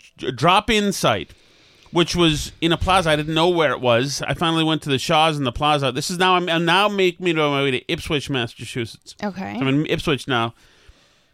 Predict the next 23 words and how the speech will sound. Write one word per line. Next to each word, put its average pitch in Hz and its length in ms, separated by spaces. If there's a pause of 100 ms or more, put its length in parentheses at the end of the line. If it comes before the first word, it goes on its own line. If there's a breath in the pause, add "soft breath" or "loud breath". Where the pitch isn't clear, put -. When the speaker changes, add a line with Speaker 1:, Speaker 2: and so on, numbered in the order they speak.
(240 soft breath)
Speaker 1:
And 151 120
I 151 60
said, 143 400 (220)
um, 139 460 (480)
"Okay, 190 180
you're 170 180
a 170 40
FedEx 180 300
drop 170 260
location, 185 640
and 127 240
customer 156 360
service 147 340
in 147 160
a 143 60
Shaw's 160 640
grocery 156 320
store." 131 220
And 139 100
the 135 80
woman 160 220
said, 165 180
"Yes." 208 360